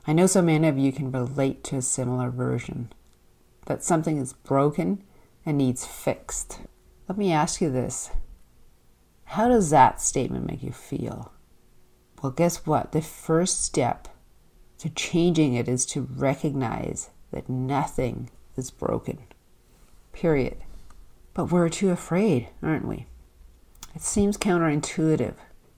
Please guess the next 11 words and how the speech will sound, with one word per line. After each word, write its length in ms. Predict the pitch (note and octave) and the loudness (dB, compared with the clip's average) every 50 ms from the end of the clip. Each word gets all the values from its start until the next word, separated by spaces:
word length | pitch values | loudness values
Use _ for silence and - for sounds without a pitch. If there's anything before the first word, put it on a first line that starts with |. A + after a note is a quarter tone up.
| _ _ _ _ _ _ _ _ _ - - - - - - - - - - - - - - - - _ - - | _ _ _ _ _ _ _ _ _ -20 -20 -20 -20 -20 -20 -20 -20 -20 -20 -20 -20 -20 -20 -20 -20 _ -12 -6
Instead, 400 | - E3 D#3 - - G3+ G3 G3+ | -6 -2 -2 2 4 6 6 6
we 120 | G3 A3 A3 | 6 6 6
look 180 | G3 G3 G3 | 6 4 4
to 120 | G3 - A3 | 2 -2 -2
things 460 | - - D#3+ D#3 D3+ D3+ D#3+ D#3 D#3+ - | 2 2 2 4 4 4 2 2 2 4
outside 680 | - C#3 E3 - - - - - D3+ C#3+ C#3 C#3 C3+ | 4 4 4 2 -2 -6 -2 0 2 2 2 2 0
of 100 | - - | 0 -2
us 260 | C2 - - D3+ - - | -2 -2 -4 -4 -4 -4
that 160 | C#3+ D3 D3 | -4 -4 -4
can 180 | - E3 - - - | -4 -6 -6 -6 -6
act 580 | - B2 A#2 G#2 - - - - - - - | -4 -2 -2 -2 -4 -8 -12 -14 -14 -14 -14